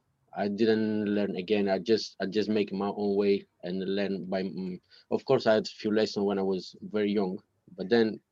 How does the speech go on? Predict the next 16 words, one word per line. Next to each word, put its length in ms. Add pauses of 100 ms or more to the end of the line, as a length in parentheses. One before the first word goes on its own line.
(240)
I, 280
I 40
can't 300
read 200
music, 440
and 280
right 180
now 200 (400)
I 80
don't 160
read 180
music. 260
I 60
just 400
improvise 680
freestyle. 420